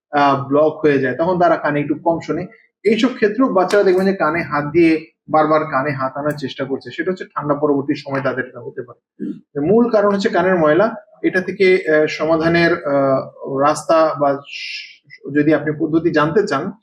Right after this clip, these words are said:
সেক্ষেত্রে, আহ, আমার, আহ, এটা হচ্ছে আমার, আহ, পরামর্শ হচ্ছে আপনারা কানে নিজেরা খুব বেশি কিছু ট্রাই করবেন না। কানের মধ্যে আমি বলি যে, আহ, অলিভ অয়েল যেটা আছে সেটা বাচ্চাদের ওষুধ খাওয়ানোর যে ড্রপার আছে সেই ড্রপারে করে দু তিন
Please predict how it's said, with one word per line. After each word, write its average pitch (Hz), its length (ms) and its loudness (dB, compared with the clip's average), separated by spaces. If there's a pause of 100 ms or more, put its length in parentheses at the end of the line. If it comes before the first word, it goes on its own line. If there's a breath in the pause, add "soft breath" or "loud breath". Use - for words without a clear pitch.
(380 loud breath)
সেক্ষেত্রে, 196 640 0
আহ, 139 640 4
আমার, 156 320 4
আহ, 139 440 2 (240)
এটা 151 120 -8
হচ্ছে 151 180 -6
আমার, 156 240 0
আহ, 147 320 2 (280)
পরামর্শ 165 360 0
হচ্ছে 180 540 0 (120)
আপনারা 175 340 2
কানে 170 280 0
নিজেরা 160 340 4
খুব 196 220 -6
বেশি 180 220 0
কিছু 190 240 -4
ট্রাই 180 240 2
করবেন 180 380 2
না। 247 140 -2 (420)
কানের 156 240 2
মধ্যে 160 340 2
আমি 151 280 2
বলি 165 280 4
যে, 165 440 4
আহ, - 60 0
অলিভ 160 360 2
অয়েল 190 160 4
যেটা 175 220 2
আছে 170 300 -2 (340)
সেটা 151 200 0
বাচ্চাদের 151 420 2
ওষুধ 147 320 2
খাওয়ানোর 165 240 -2
যে 165 80 4
ড্রপার 143 360 0
আছে 156 200 -2
সেই 151 140 -6
ড্রপারে 143 360 -2
করে 156 180 0
দু 139 160 -4
তিন 160 160 -2